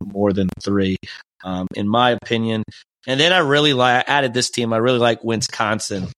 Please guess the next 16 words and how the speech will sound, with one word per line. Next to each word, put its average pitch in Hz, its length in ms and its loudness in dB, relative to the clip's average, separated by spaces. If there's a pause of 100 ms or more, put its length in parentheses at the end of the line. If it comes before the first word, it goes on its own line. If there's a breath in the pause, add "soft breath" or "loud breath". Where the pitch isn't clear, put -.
(380)
Um, 104 340 0 (240)
going 107 240 -2
back 117 280 0
to 117 80 -8
the 110 80 -2
Big 113 280 -2
Ten, 104 300 0 (440 loud breath)
Wisconsin 147 720 -2
over 139 320 0
eight 131 120 0
and 131 120 -2
a 120 60 0
half 120 240 -2
wins. 98 580 -6 (120)
They, 107 160 -8 (240)
they, 110 180 -4